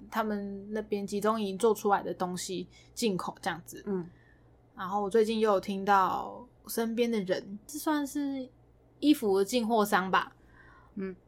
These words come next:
Speaker 1: 然后他就跟他的那个厂商说，“欸，怎么这一批衣服这么便宜？”
Speaker 2: 嗯。
Speaker 1: 就这个质料一看就知道是可能要两三倍的。然后那个厂商就跟他讲说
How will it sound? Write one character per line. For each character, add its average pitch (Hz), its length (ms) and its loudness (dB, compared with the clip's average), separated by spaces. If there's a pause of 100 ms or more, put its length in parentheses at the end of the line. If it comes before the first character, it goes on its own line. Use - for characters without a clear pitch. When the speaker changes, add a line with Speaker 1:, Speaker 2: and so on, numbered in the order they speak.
(120)
Speaker 1:
然 190 140 -6
后 208 480 0 (480)
他 220 140 -2
就 233 100 4
跟 233 180 0
他 220 140 0
的 202 120 2
那 208 120 -4
个 - 540 -8
厂 190 180 -2
商 214 180 2
说 214 140 -4
，“欸， 269 160 2
怎 196 160 -4
么 208 80 0
这 285 140 4
一 285 60 4
批 262 220 2
衣 262 60 0
服 190 180 -6
这 220 140 4
么 196 100 -2
便 - 220 -10 (100)
宜？” 180 140 -14 (320)
Speaker 2:
嗯。 190 160 -12 (280)
Speaker 1:
就 226 360 -2 (140)
这 277 100 0
个 262 80 2
质 208 220 -2
料 214 500 6
一 220 80 -4
看 226 260 0
就 226 120 2
知 220 160 -2
道 220 180 6
是 214 140 0
可 202 120 -8
能 175 80 -4
要 202 120 2
两 180 160 -6
三 180 220 -4
倍 196 220 2
的。 - 60 -20 (640)
然 165 120 -12
后 196 80 -4
那 220 120 -2
个 202 140 -2
厂 180 300 -10
商 196 260 -6
就 214 100 -6
跟 214 80 -2
他 233 80 -2
讲 202 220 -2
说 208 340 -6